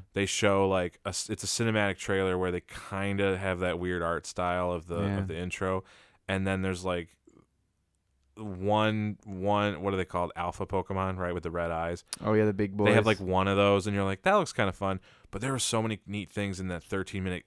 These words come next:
Speaker 1: actual gameplay.
Speaker 2: I gotta watch
Speaker 1: And I
Speaker 2: that.
Speaker 1: can't believe they waited till two weeks before,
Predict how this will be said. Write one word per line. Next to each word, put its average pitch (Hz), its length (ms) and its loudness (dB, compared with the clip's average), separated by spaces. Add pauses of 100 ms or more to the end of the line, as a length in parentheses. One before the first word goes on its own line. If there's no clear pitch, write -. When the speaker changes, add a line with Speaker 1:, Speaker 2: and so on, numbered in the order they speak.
Speaker 1:
actual 95 440 -2
gameplay. 95 280 -4
Speaker 2:
I 107 60 4
gotta 107 140 8
watch 95 120 4
Speaker 1:
And 120 80 4
I 127 60 2
Speaker 2:
that. 98 180 -2
Speaker 1:
can't 139 200 0
believe 127 460 2 (420)
they 104 200 4
waited 95 720 2 (260)
till 98 200 -2
two - 240 -4
weeks 110 280 2
before, 95 640 -4